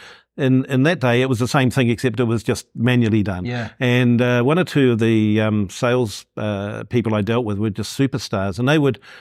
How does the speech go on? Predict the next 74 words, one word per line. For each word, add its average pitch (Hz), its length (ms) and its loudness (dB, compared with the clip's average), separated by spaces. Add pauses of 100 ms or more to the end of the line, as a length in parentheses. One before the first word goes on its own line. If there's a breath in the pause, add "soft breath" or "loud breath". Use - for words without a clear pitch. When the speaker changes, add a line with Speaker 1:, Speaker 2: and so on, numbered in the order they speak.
(160 loud breath)
Speaker 1:
they 180 140 0
could, 123 240 -2 (140)
you 131 80 -2
know, 117 140 -2
they 131 120 2
could 110 160 -4 (140)
talk 156 240 -2
the, 120 200 0
the, 113 220 -6
the, 117 320 -8
the 113 180 -6
back 131 220 0
legs 123 260 2
off 123 140 0
Speaker 2:
Yeah. 123 80 0
Speaker 1:
a, 123 40 -2
of 127 180 0
a, 120 60 0
of 113 200 -2
a, - 40 0
of, 113 460 -2
of 127 180 -4
a, 120 40 -2
of 117 240 -4
a 107 80 -2
horse. 120 300 0
They 139 240 2
really 131 680 0 (300 loud breath)
were 131 80 2
f-, - 160 -6 (360)
amazing. 120 600 0
And 123 100 0
then, 135 80 2
Speaker 2:
Yeah. 139 100 -2
Speaker 1:
and 139 120 4
in 123 80 0
fact, 139 160 0
there 120 100 0
was 113 120 0
one 127 180 0
guy 117 240 2
at 113 140 -6 (280 loud breath)
New 127 80 0
Zealand 113 280 0
Herald 127 280 2
exactly 113 440 -2
the 104 120 -4
same, 139 360 -4
and 110 100 -2
he 151 100 4
was, 135 300 2 (320 loud breath)
he 196 120 0
was 151 160 0
in 117 80 4
his 107 120 -2
seventies, 170 640 -2
and 143 160 0
he 143 60 4
was 139 100 2
still 196 280 0
out 175 200 0
there, 120 160 0
but 113 140 -2
he, 131 260 0
he 131 160 -2
was 123 260 -2
so 165 220 -2
energized, 123 640 -4
Speaker 2:
Yeah. 123 180 -12
Speaker 1:
but 160 80 2
he 151 60 2
had 160 120 2
a 135 60 -6
system. 95 480 -8